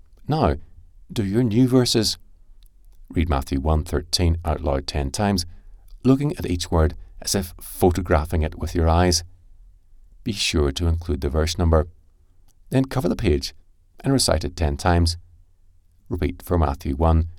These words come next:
fourteen to eighteen. Then recite the whole new six-verse section, Matthew one thirteen to eighteen, ten times. You're done for the day.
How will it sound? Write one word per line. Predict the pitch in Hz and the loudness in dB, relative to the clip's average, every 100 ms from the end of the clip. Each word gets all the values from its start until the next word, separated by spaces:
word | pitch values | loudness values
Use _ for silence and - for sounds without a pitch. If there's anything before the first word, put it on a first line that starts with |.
| - - | -20 -6
fourteen | 82 78 78 71 | -4 -2 -4 -2
to | 82 | 2
eighteen. | 87 85 87 82 - - - | 2 2 2 0 -4 -18 -6
Then | 78 80 95 - - - - | 0 0 0 -6 -20 -20 -16
recite | - 92 117 98 | -6 0 0 0
the | - | -4
whole | 82 117 147 | 0 2 2
new | 123 92 82 | 2 2 2
six-verse | - 92 - - - | 0 -4 -4 -4 -4
section, | - 107 - 87 82 - - - - | -4 -4 0 0 0 -8 -20 -20 -8
Matthew | - 69 71 | -6 -4 -2
one | 80 82 82 - - - | 2 2 2 -6 -20 -6
thirteen | 87 82 - 71 71 | -4 -2 -2 -2 0
to | 76 | 0
eighteen, | 107 - 92 85 - - | 2 2 2 0 -6 -16
ten | - 80 71 | -8 -4 -2
times. | - 92 87 82 - - _ - | 0 2 2 0 -4 -16 _ -6
You're | 104 117 | -2 0
done | - 71 | 0 -2
for | 73 | -2
the | 78 76 | 0 2
day. | 85 87 | 4 2